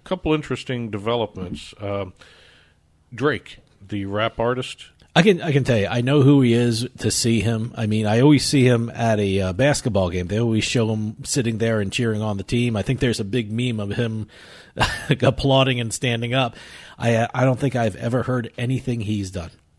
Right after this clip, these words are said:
Speaker 1: Well, he is now becoming a esports team investor.
Speaker 2: Wow. Okay.
Speaker 1: Yeah, so, uh, they're getting some big names involved in some of these esports stuff. Um,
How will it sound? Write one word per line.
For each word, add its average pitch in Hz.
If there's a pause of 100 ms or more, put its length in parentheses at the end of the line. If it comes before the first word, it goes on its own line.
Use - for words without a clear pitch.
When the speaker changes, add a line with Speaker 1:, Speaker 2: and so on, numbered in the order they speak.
(680)
Speaker 1:
Well, 143
he 139
is 127
now 120
becoming 110 (120)
a 98 (240)
esports 127
team 104
investor. 92 (760)
Speaker 2:
Wow. 107 (340)
Okay. 110
Speaker 1:
Yeah, 123
so, 104
uh, 104
they're 110
getting 123
some 117
big 117
names 113
involved 101
in 95
some 104
of 101
these 98
esports 104
stuff. -
Um, 101